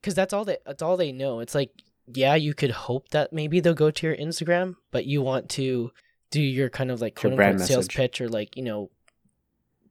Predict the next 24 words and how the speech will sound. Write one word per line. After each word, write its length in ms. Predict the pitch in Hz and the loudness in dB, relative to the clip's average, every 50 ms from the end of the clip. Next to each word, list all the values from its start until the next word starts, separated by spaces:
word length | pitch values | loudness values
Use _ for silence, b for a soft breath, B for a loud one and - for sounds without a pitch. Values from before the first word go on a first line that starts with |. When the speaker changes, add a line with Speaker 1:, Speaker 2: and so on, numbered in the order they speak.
| _ _ _ _ - - - | _ _ _ _ -20 -16 -10
Speaker 1:
complete 440 | - 147 135 - 175 151 117 117 110 | -8 -4 0 0 0 0 0 -2 0
download 460 | 139 123 123 123 139 156 165 170 175 | 2 2 4 4 4 6 6 8 10
of 160 | 190 190 180 | 10 8 8
you, 240 | 190 208 226 247 226 - | 6 4 4 4 2 2
and 160 | 131 143 139 | 0 2 2
there's, 180 | 135 127 117 - | 2 2 2 0
like, 180 | 135 120 110 | -2 -2 -2
different, 440 | - 135 123 - - 135 120 104 104 | -2 -2 -2 0 -2 -4 -4 -4 -2
there's 180 | 127 143 135 113 | -4 -4 -2 -2
different 460 | - 151 - - - 117 110 - - _ b b b b b b b b b b 214 | -2 -2 -2 -2 -4 -6 -6 -8 -10 _ b b b b b b b b b b 4
there's 80 | 240 | 6
a 60 | 208 | 6
science 320 | - - 131 127 123 123 110 | 6 6 4 4 4 2 0
behind 260 | 117 117 117 113 117 | 0 0 0 2 0
it, 100 | 117 110 | 0 2
which 300 | 127 127 - - - - - - | 0 0 0 -2 -4 -4 -6 -6
I 80 | - - | -6 -4
think 220 | - 135 135 117 | -2 -2 -2 -2
we 120 | 123 135 123 | -2 -4 -4
can 160 | - 123 113 | -4 -6 -6
go 280 | 107 117 113 117 110 - | -4 -2 -2 -2 -2 -2
into 340 | 127 131 123 - - 123 120 117 | -4 -4 -4 -4 -4 -4 -2 -2
that 200 | 117 110 107 110 | -2 -2 -2 -4
Speaker 2:
Mm-hmm. 80 | 110 | -4